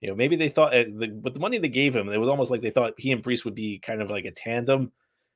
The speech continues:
Well, Breece came back far stronger than a lot of people were expecting. And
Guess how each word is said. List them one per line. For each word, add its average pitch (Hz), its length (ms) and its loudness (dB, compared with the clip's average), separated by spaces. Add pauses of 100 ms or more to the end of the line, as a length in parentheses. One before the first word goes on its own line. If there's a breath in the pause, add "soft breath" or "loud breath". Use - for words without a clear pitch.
(100)
Well, - 140 -2
Breece 190 240 2
came 170 180 4
back 135 300 2
far 131 220 4
stronger 120 380 4
than 101 320 -4
a 113 40 -8
lot 107 160 0
of 98 60 -8
people - 240 -8
were 98 100 0
expecting. 87 580 -2 (480)
And 101 380 2